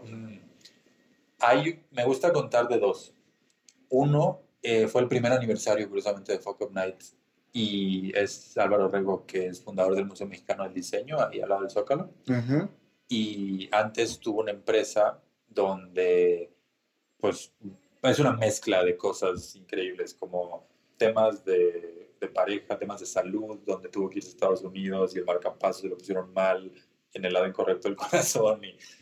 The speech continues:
Speaker 1: y había pedido, había aceptado un crédito en dólares pre-devaluación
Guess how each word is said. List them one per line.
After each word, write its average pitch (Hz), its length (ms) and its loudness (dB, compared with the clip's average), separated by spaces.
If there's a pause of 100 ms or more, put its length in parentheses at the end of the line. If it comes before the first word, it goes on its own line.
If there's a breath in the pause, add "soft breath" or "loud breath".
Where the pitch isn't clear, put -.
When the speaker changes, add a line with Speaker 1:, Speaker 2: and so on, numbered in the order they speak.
(240 soft breath)
Speaker 1:
y 92 680 -8 (340)
había 101 260 4
pedido, 98 680 2
había 104 140 4
aceptado 104 540 2
un 95 140 -6
crédito 98 460 -2
en 87 60 -8
dólares 101 720 0 (120)
pre-devaluación 101 1040 0